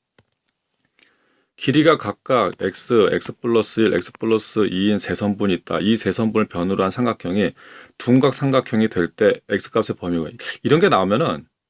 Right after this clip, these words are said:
일단 첫 번째 삼각형의 결정 조건을 먼저 봐야 돼. 삼각형의 결정 조건. 두 번째,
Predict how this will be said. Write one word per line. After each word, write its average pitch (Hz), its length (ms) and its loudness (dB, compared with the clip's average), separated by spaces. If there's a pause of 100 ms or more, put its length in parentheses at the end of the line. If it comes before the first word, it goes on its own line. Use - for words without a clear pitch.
(500)
일단 123 440 4 (380)
첫 - 220 -10
번째 139 440 2 (680)
삼각형의 214 640 4
결정 113 340 0
조건을 131 420 2
먼저 95 260 0
봐야 80 300 -6
돼. 76 300 -8 (840)
삼각형의 143 580 0
결정 90 320 -6
조건. - 340 -16 (2750)
두 - 140 -6
번째, 120 400 4